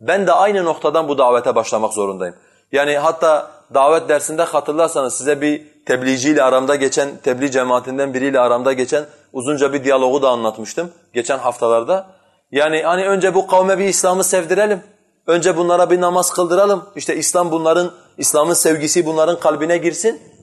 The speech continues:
ondan sonra biz bunlara kelime-i tevhidi anlatırız veya la ilahe illallah'ı anlatırız.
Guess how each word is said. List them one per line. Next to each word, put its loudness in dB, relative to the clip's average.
ondan 2
sonra 0
biz -2
bunlara 2
kelime-i 0
tevhidi -2
anlatırız -2
veya 2
la 4
ilahe 0
illallah'ı 0
anlatırız. -2